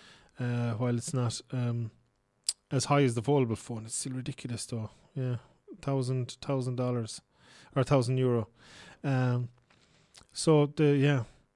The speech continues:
the price reveal follows a handful of leaks about the P thirty Pro's, uh, colors and cameras. It's rumored to have a, oh yes, that zoom we were talking about the last day. It's really amazing the way it works. But, uh, I suppose,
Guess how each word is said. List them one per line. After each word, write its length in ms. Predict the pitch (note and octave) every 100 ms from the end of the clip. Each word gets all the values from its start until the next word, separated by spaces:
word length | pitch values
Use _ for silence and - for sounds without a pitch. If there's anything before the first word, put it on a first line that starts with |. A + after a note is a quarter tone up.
| _ _ _ D3
the 320 | D3 C#3+ C#3+ C3
price 260 | D#3+ D3+
reveal 320 | C#3 C#3 C3+
follows 440 | A#2+ - C#3+ C#3 B2+
a 60 |
handful 380 | A#2 D3 - C3
of 100 | A#2+
leaks 440 | B2 B2+ B2 - B2
about 240 | A#2 A2+
the 80 | A#2+
P 200 | - B2
thirty 280 | C3 A#2 -
Pro's, 360 | B2+ A#2+ A2+
uh, 360 | C#3 A#2+ A2+ A2
colors 360 | - B2+ A#2 A2+
and 100 | A2+
cameras. 580 | B2 A#2+ A#2+ A#2 - - - - - _ _
It's 200 | B2+ -
rumored 280 | C#3 C3+ B2
to 100 | B2+
have 260 | A#2 B2 A#2
a, 260 | A#2+ A#2+ B2+
oh 140 | C#3
yes, 400 | C#3+ C#3+ A#2+ - -
that 260 | C3 B2+ B2
zoom 320 | C#3+ D3+ C#3+
we 100 | C3+
were 120 | B2+
talking 360 | - C3 - B2+
about 140 | A#2+
the 80 | B2
last 260 | B2+ B2
day. 120 | A#2+ A2+
It's 220 | A2 -
really 300 | B2 A#2+ A#2+
amazing 440 | B2 B2+ A#2 A#2
the 60 | A#2
way 140 | A#2
it 80 | A#2+
works. 460 | A#2+ B2 - - - - - - - - -
But, 200 | B2+ G#2+
uh, 120 | A#2+
I 80 | A#2
suppose, 520 | - B2 C#3+ D3 -